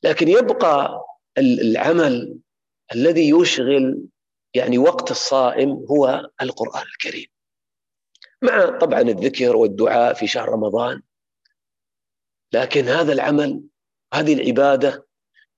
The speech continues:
هي العبادة التي يحبها الله في شهر رمضان. الله تعالى يقول: "شهر رمضان"،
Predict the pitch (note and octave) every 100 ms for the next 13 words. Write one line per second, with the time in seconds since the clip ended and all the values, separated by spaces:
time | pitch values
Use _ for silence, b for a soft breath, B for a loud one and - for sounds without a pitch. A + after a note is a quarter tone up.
0 | _ _ _ - F3+ D#3+ D3 C3 E3 D3+
1 | D3 C#3 - _ _ _ - B2+ C#3 C#3+
2 | B2+ - D#3+ C3 C3 A#2+ A#2 C3+ - A2+
3 | - - G2+ G2 - - - _ _ _
4 | _ _ _ _ _ _ _ _ _ _
5 | _ _ - C3+ D#3 D3+ D3+ D3+ - D3+
6 | C#3+ G3 F3 E3+ E3+ E3+ E3+ F#3 A3 A#3
7 | A3